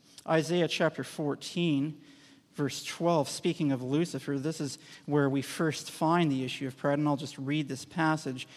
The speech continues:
briefly. Isaiah chapter fourteen,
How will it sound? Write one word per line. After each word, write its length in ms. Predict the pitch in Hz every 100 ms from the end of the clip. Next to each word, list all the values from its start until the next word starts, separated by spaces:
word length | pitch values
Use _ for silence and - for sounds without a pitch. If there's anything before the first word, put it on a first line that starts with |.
| - - 143
briefly. 560 | 131 147 170 139 127
Isaiah 400 | 139 147 156 170
chapter 340 | - 170 156 135
fourteen, 1040 | - 165 151 - - - 180 139 120